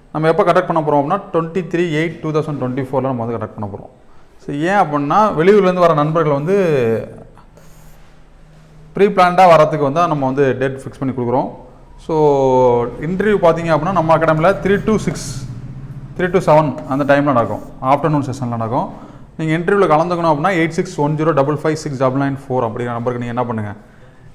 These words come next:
கான்டாக்ட் பண்ணுங்க. ஓகேவா? So, அதுலேயும் முக்கியமா டிபார்ட்மெண்ட் கோட்டா கேண்டிடேட்ஸ் பார்த்தீங்க அப்படின்னா, ஒரு தேர்ட்டி ஃபைவ் கேண்டிடேட்ஸ் வந்து, அ, கூப்பிட்டுருக்காங்க. நீங்க இன்டர்வியூ நல்லா பண்ணீங்க அப்படின்னா, கட்டாயம் உங்களுக்கு வேலை கிடைக்கும்.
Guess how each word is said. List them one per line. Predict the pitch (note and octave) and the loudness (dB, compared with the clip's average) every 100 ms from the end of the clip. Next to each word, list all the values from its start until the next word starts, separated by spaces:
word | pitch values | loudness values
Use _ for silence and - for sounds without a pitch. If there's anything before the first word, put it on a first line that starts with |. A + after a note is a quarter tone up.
| - | -6
கான்டாக்ட் | - C3+ C3 | 0 2 0
பண்ணுங்க. | A#2+ G#2+ G2 - - - - | -2 -6 -6 -12 -20 -20 -12
ஓகேவா? | C3 D3 F#3+ G#3+ - - - | -2 0 0 -4 -18 -20 -12
So, | - E3 | 0 2
அதுலேயும் | D3+ F#3 E3 | 2 0 -4
முக்கியமா | D#3 G3 G3+ G3 | -2 -2 0 0
டிபார்ட்மெண்ட் | D#3 G3+ G#3+ G#3+ F#3+ | 2 4 4 2 2
கோட்டா | F3 E3+ | 2 2
கேண்டிடேட்ஸ் | D#3+ D#3 D#3 D#3 - - - - - - - - - - - | 2 2 2 2 -2 -18 -20 -20 -20 -20 -20 -20 -20 -16 0
பார்த்தீங்க | D3 D3 D#3+ C#3+ | 0 2 0 0
அப்படின்னா, | B2+ B2+ F3 | 0 0 2
ஒரு | F#3 C#3 C#3+ | 2 -2 0
தேர்ட்டி | D#3 F3+ | 0 2
ஃபைவ் | E3 D#3 | 0 0
கேண்டிடேட்ஸ் | D3 E3 D#3+ | 2 0 -2
வந்து, | D#3 C#3+ D3 C3 | -2 -2 0 2
அ, | B2+ A#2 C3+ - | 0 0 -4 -8
கூப்பிட்டுருக்காங்க. | D3 B2+ B2+ A#2 B2+ G3 - - - - | -8 -2 -2 0 0 -2 -6 -16 -20 -12
நீங்க | D#3+ E3 F3 G3 | -4 0 2 6
இன்டர்வியூ | B3+ | 6
நல்லா | G#3+ F3+ G#3 F3 | 6 6 4 4
பண்ணீங்க | F3 F#3 F#3+ F3 | 2 0 0 0
அப்படின்னா, | D3+ G3 | 2 0
கட்டாயம் | D3 C3 F3 E3 | 0 2 2 2
உங்களுக்கு | D3 B2+ | 2 4
வேலை | B2+ | 4
கிடைக்கும். | A2+ A2 A2 | 2 -2 -4